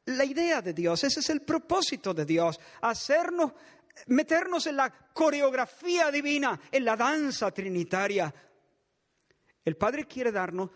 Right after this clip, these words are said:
su mirada, para que teniendo su mirada, n-, no, no a ese grado, obviamente, nosotros nunca tendremos un conocimiento infinito como si lo tiene el Padre, pero para que teniendo verdadero conocimiento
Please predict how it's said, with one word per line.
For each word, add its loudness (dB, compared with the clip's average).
su -2
mirada, 0
para 2
que 0
teniendo 0
su -2
mirada, 0
n-, -2
no, 4
no 0
a -2
ese -2
grado, -2
obviamente, -2
nosotros 0
nunca 0
tendremos -4
un 0
conocimiento -4
infinito -4
como -6
si -10
lo -6
tiene -6
el -8
Padre, -6
pero 2
para -4
que -6
teniendo -2
verdadero 0
conocimiento 0